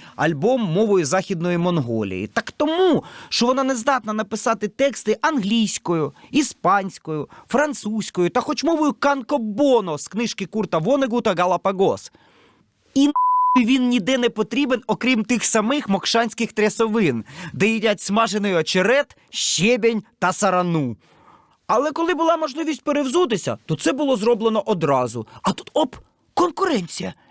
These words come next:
І в Україні ти нікому нахер не треба. І з англійською ніяк.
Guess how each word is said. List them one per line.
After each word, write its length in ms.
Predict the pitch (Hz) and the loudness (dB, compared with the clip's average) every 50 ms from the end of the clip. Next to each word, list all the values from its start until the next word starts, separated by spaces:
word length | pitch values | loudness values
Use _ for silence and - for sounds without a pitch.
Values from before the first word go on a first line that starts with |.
| - | -2
І 80 | - 311 | 0 0
в 60 | 294 | 0
Україні 380 | 262 - 302 330 339 320 320 226 | 2 0 2 2 4 2 2 0
ти 100 | 285 277 | 0 2
нікому 380 | 262 269 - 285 294 262 269 | 2 2 2 2 2 2 2
нахер 340 | 254 254 262 - - 247 233 | 4 2 2 2 0 0 0
не 100 | 233 240 | 0 0
треба. 380 | - - 190 185 160 151 151 - - - - - - - | 0 0 2 2 2 2 0 -4 -4 -10 -20 -20 -8 0
І 140 | 269 285 277 | 2 2 4
з 60 | 240 | 4
англійською 720 | 277 277 254 233 220 240 240 240 233 - - - 202 196 190 | 4 2 2 -2 -4 -2 0 0 0 -2 -4 -4 -2 -2 0
ніяк. 460 | 185 190 190 190 185 180 175 165 - | 0 0 2 2 2 2 2 0 -4